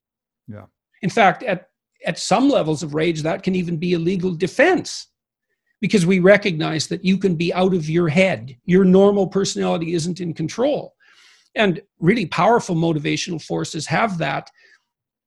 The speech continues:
Speaker 2: transcendent reality. It's not a, and it,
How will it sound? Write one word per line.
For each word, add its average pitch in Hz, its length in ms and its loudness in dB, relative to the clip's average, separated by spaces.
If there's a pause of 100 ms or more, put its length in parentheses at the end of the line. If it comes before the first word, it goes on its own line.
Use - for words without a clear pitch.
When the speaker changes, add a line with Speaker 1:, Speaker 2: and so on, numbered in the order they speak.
(180)
Speaker 2:
transcendent 190 1040 0 (920)
reality. 190 640 6
It's - 160 -8
not 208 160 -2
a, 165 60 -6 (100)
and 196 160 -2
it, 185 200 -10